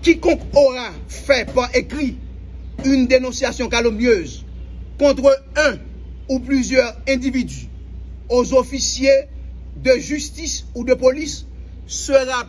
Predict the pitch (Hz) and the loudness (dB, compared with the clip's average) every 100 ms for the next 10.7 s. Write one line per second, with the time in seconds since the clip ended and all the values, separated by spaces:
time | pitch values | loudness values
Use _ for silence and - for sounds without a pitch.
0 | - 311 320 311 294 - - - - - | -10 -2 2 2 0 -2 -10 -14 -14 -16
1 | - - 240 247 240 247 240 240 233 262 | -14 -4 -2 0 -2 -2 0 0 2 0
2 | 262 - - - - - - 339 339 320 | 0 -6 -14 -16 -14 -12 0 4 4 2
3 | 320 302 196 - - - - - - - | 2 0 0 -12 -14 -14 -14 -14 -14 -14
4 | - - - - 202 196 160 117 - - | -14 -14 -14 -6 -4 -2 -6 -8 -12 -14
5 | - - - - - - - - - - | -14 -14 -14 -14 -14 -14 -14 -14 -14 -14
6 | - 170 151 180 180 170 156 175 170 156 | -10 -8 -2 -2 -2 -4 -4 -4 -2 -4
7 | 151 139 - - - - - - - - | -6 -8 -8 -10 -12 -12 -12 -12 -12 -12
8 | - - - - - - - - - - | -12 -12 -12 -12 -12 -10 -10 -12 -10 -10
9 | - - - - - - 185 160 190 175 | -10 -10 -10 -10 -10 -4 -4 -2 -2 -2
10 | 180 180 185 160 147 - 120 | -2 -2 -2 -4 -6 -6 -10